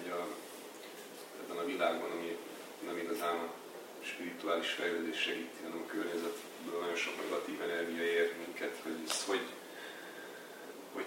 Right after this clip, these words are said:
tudjuk úgy, úgy kezelni, hogy ez, ez ne, ne zavarjon minket abban a csinálunk. Nagyon sokszor van az, hogy az ember ha önmagában van, akkor tud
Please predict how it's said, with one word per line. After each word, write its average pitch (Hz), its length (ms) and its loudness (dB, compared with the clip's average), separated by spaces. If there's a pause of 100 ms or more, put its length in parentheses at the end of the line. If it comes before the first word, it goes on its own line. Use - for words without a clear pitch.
tudjuk 85 360 -4
úgy, 87 300 0 (200)
úgy 87 160 -4
kezelni, 87 680 2
hogy 85 220 4
ez, 85 200 2 (160)
ez 87 160 -2
ne, 90 360 4
ne 85 40 2
zavarjon 87 640 4 (1600)
minket - 400 8
abban - 240 8 (100)
a - 40 8 (760)
csinálunk. 90 480 10
Nagyon 101 260 12
sokszor - 360 10
van 95 120 10
az, - 180 8
hogy - 160 10 (420)
az 95 80 4 (100)
ember - 240 6 (1600)
ha - 80 4 (100)
önmagában 92 460 12
van, 95 140 10
akkor 90 420 6 (1000)
tud - 100 2